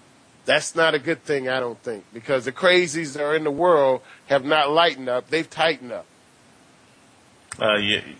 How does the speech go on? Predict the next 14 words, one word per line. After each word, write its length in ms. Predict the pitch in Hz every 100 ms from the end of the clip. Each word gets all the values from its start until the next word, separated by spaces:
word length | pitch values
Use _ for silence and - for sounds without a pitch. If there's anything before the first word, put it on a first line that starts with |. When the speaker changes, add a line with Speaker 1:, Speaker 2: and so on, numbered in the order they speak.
| - - -
Speaker 2:
no 260 | 110 110
doubt, 480 | 98 101 101 98 -
man. 320 | 98 98 98
Uh, 260 | 95 98 92
th-, 140 | - -
they're 380 | 107 107 101 98 -
constantly 680 | - 107 104 - 101 98 98 - - -
trying 300 | - 113 101
to 80 | 95
figure 360 | 95 110 104 98
out 220 | 98 92
ways 640 | 104 101 98 98 98 - - - - - -
to, 340 | - 117 98
uh, 360 | 92 92 90